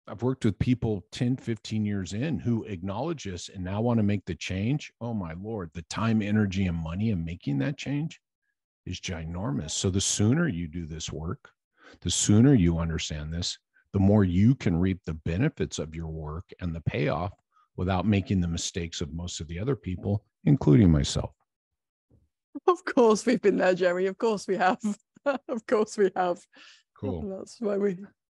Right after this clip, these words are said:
Speaker 2: don't wish it on anybody else. <laughs>
Speaker 1: Yeah. So good. I think, um, again, you, you know, this series, I'm, I'm, I, I hope it's delivering and I hope it's building on it. And I hope you guys have listened to all the parts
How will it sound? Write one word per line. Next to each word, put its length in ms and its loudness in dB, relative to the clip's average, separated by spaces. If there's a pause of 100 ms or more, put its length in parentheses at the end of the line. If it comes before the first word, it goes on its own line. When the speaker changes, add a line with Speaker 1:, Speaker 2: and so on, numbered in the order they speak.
(180)
Speaker 2:
don't 220 2
wish 240 -2
it 140 -2
on 100 -2
anybody 380 0
else. 440 -8
<laughs> 280 -10
Speaker 1:
Yeah. 160 -6 (600)
So 280 0
good. 420 4
I 120 -2
think, 340 0
um, 240 2 (760)
again, 380 2 (260)
you, 300 -6
you 160 -4
know, 140 2
this 180 0
series, 560 6
I'm, 200 0
I'm, 400 -10 (360)
I, 280 -8
I 20 -4
hope 260 0
it's 200 0
delivering 640 6
and 140 4
I 80 2
hope 240 2
it's 140 0
building 480 0
on 180 -4
it. 240 -8
And 120 -14
I 80 -10
hope 260 -2
you 100 -4
guys 300 -4
have 160 -4
listened 360 -4
to 60 -6
all 220 -8
the 180 -10
parts 580 -4